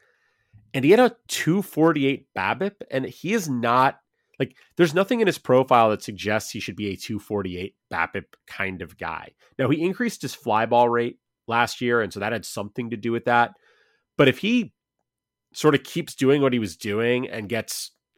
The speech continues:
more reasonable batted ball luck, there might actually be another level there. So I,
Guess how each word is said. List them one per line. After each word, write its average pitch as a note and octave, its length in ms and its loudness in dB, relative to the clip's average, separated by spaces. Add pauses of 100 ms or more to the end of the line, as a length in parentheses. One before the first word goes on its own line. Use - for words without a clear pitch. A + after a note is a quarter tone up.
(100)
more A2+ 420 4
reasonable A2 540 -2
batted G2+ 440 -4
ball F2 280 -4
luck, C#3+ 260 -2
there A#2 100 -4
might F3 160 0
actually C#3 220 -2
be G#2 80 -4
another F#2 320 -8
level C3+ 380 -2
there. C#3+ 400 -2 (340)
So C3+ 260 2
I, E3 140 2